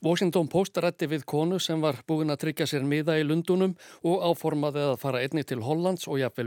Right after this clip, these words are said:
víðar. Hún kvaðst óttast að Renaissance ferðin yrði sú síðasta sem Beyoncé fer í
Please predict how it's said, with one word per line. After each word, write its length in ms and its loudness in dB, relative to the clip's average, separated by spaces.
víðar. 320 -2
Hún 80 2
kvaðst 320 0
óttast 320 -4
að 240 0
Renaissance 480 -2
ferðin 480 0
yrði 240 -2
sú 160 -4
síðasta 560 0
sem 160 -4
Beyoncé 560 -2
fer 240 0
í 140 0